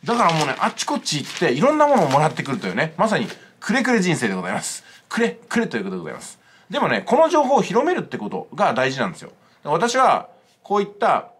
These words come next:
お得情報をね、もっともっと広めることによって、こういったいろんな事業者さんに協力してると。インフルエンサーとしてね、協力してるということなんですよ。というのが、私はこういうところからギャラをもらってやってるわけではないんですよ。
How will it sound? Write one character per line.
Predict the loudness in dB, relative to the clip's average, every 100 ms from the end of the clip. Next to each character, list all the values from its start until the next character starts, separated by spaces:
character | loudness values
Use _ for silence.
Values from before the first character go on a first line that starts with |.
| _
お | -4
得 | -2 0
情 | 0 0
報 | -2
を | -6
ね、 | -8 -10 -6
も | -6
っ | -2
と | 0
も | 0
っ |
と | -2
広 | 0 2
め | 2
る | 0
こ |
と | -4
に | -4
よ | -6
っ |
て、 | -6 -4 -4 -4 -14 -16 -2
こ | 0
う | 0
い |
っ | -2
た | 0 2
い |
ろ | 4
ん | 2
な | 2
事 | 0
業 | 2 0
者 | 0
さ | -6
ん | -4
に | 0 0 0 -4 -8 -10 -6
協 | -2 -2
力 | -2 -4
し |
て | -4
る | -4
と。 | -8 -20 -4
イ | 2
ン | 2
フ | 4
ル | 2
エ | 2
ン |
サ | 0
ー | -8
と |
し | -8
て | -8
ね、 | -8 -4
協 | 0
力 | 0 -2
し |
て | -4
る | -4
と | -4
い |
う | -6
こ | -6
と |
な | -10
ん | -12
で |
す | -16
よ。 | -20 _ _ _ -4
と | 0
い |
う |
の | 2
が、 | 4 4
私 | 4 2 4
は | 4 2 -2
こ | 0
う | 0
い |
う |
と | 2
こ | -2
ろ | 0
か | -2
ら | 0
ギ | 2
ャ |
ラ | 2
を |
も | 4 2
ら |
っ | 0
て | -2
や |
っ | -2
て |
る | -2
わ |
け | -2
で | -4
は |
な | -2
い | -4
ん |
で | -4
す |
よ。 | -12